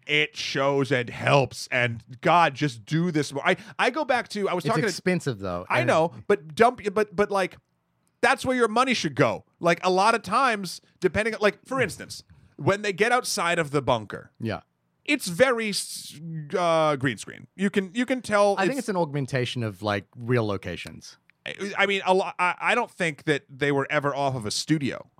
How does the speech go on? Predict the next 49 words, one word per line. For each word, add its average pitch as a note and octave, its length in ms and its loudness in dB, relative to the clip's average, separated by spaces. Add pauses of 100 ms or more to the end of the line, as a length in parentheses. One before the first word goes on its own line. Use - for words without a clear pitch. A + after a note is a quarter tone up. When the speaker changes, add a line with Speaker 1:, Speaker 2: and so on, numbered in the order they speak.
(100)
Speaker 1:
I C3 160 0
Speaker 2:
I, - 20 -2
Speaker 1:
honestly C#3+ 360 2
don't C#3 260 4
Speaker 2:
I, - 20 -4
Speaker 1:
think C3 160 -4
so. - 360 -8
Speaker 2:
oh, C3+ 100 4
Speaker 1:
We F3+ 60 6
could, F3 140 -2
Speaker 2:
the F3 40 -2
Speaker 1:
we F3+ 80 6
should D#3 80 0
Speaker 2:
be-, F3 60 4
Speaker 1:
look E3+ 100 2
it D#3+ 80 2
up D3+ 140 -2
Speaker 2:
the D3+ 80 0
Speaker 1:
because D#3 160 2
Speaker 2:
beach - 220 -6
thing B2 380 -4
felt A#2+ 200 -2
like G#2+ 160 -4
it A#2 40 -6
was G#2+ 120 -4
they - 80 -4
were G#2+ 100 -2
on G#2+ 80 -4
a F#3 60 4
Speaker 1:
Oh, F3+ 60 4
Speaker 2:
real F3+ 80 -2
Speaker 1:
maybe G#3 180 4
Speaker 2:
s- - 20 -6
Speaker 1:
they G#3 120 4
walked F#3 260 2
to F3+ 40 -8
the D#3+ 100 -4
beach. C#3+ 280 -4
Yes, C3 180 0
uh, C#3+ 220 -2
the, D#3 160 2
but, E3 140 -2
like, D#3+ 180 0
when E3 120 -2
they E3 80 2
were D#3+ 80 -2
in E3 260 -6
the, D3+ 260 -2
um, B2 480 -4